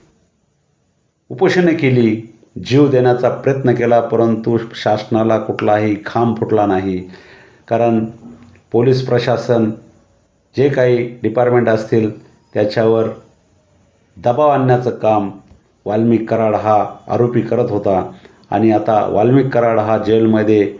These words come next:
संतोष देशमुख यांच्या हत्याकांडामध्ये जेलमध्ये असल्यामुळं त्याला सध्या काही करता येत नाही. आणि म्हणूनच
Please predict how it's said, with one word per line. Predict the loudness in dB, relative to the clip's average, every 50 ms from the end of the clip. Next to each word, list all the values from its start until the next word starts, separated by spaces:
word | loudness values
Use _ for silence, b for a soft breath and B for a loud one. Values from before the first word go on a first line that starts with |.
| B B B B B B -6
संतोष | -4 -2 0 2 2 2
देशमुख | 2 2 0 2 2 2 2 2
यांच्या | 2 0 0 0 0 -2
हत्याकांडामध्ये | -2 -2 -2 -2 0 0 0 0 2 2 0 0 0 0 0 0 0
जेलमध्ये | -2 -2 -2 0 2 2 2 2 2 2 2
असल्यामुळं | 2 0 0 -2 -2 -2 0 0 0 0 0 -2 -4 -8 B B B B B B B -4
त्याला | -2 0 0 0
सध्या | 0 -2 -4 -2 0 -2 0
काही | 0 0 0 0 0
करता | 0 0 -2 -2 0 0 0
येत | 0 0 0
नाही. | -2 -2 -2 -4 -6 -10 B B B B B B B -6
आणि | -2 0 2
म्हणूनच | 2 2 2 2 4 4 4 4 2 2 0 -4